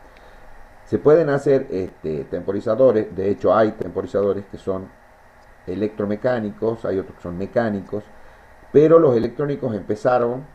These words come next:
a meterse en las cuestiones industriales de esa manera, con los temporizadores. Otra cosa que también ne-, siempre se necesitó hacer es contar. ¿Y qué sirve para contar?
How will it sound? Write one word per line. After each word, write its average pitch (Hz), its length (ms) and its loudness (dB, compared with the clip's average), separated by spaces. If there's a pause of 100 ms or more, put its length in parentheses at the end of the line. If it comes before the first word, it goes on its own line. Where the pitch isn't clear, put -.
(120)
a 90 100 -12
meterse 107 720 -2
en 90 80 -8
las 80 100 -12
cuestiones 117 400 -6
industriales 113 720 -2 (800)
de 90 120 -6
esa 95 140 -8
manera, 107 540 0
con 85 220 -8
los 78 100 -10 (100)
temporizadores. 101 800 2 (580)
Otra 131 300 2
cosa 131 280 0
que 87 80 -14
también 110 460 -6 (640)
ne-, 92 180 -8
siempre - 760 -6
se - 140 -4
necesitó 101 520 0
hacer 123 420 0
es 90 180 -4
contar. 92 640 -2 (1200)
¿Y 92 100 -10
qué 131 160 -2
sirve 131 260 -2
para - 220 0
contar? 110 440 -2